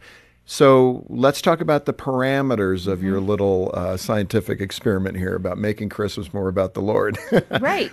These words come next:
Speaker 1: What, what did you say, "Okay, we're gonna do this differently"? What were the parameters?
Speaker 2: Well, I think expectations are a huge part of it. And we get expectations from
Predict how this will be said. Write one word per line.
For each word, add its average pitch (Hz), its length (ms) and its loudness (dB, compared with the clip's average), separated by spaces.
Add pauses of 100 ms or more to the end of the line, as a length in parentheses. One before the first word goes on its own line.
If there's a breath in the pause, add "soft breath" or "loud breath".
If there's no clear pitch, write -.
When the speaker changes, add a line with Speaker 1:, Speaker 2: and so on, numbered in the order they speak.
Speaker 1:
What, 147 360 4
what 135 220 4
did 135 100 0
you 135 140 -2
say, 123 400 2
"Okay, 120 240 2
we're 107 100 -2
gonna 107 160 -2
do 101 160 -2
this 104 180 -2
differently"? 151 440 -6
What 101 160 -8
were 101 100 -6
the 101 80 -6
parameters? - 580 -10
Speaker 2:
Well, 208 140 2
I 196 100 4
think 302 280 -6
expectations 196 680 -4
are 160 100 -2
a 160 40 -4
huge 175 360 -12
part 185 280 -8
of 156 120 -6
it. 101 320 -14 (260 loud breath)
And 202 160 2
we 240 100 4
get 269 320 2
expectations 180 720 -4
from 170 200 -10